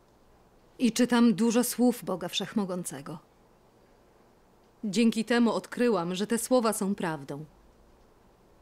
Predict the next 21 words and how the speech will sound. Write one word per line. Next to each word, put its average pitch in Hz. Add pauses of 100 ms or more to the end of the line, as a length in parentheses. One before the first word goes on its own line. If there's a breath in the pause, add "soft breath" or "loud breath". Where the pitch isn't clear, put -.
(840)
To 254
rozwiązało 220
wiele 220
problemów, 214
jakie 202
miałam 190
w 175
wierze 190
w 170
Boga 170 (160)
i 165
życiu. 175 (800)
Obnażyło 233
i 226
obaliło 220
wiele 226
koncepcji 226
i 202
wyobrażeń, 214
jakie 180
miałam. 175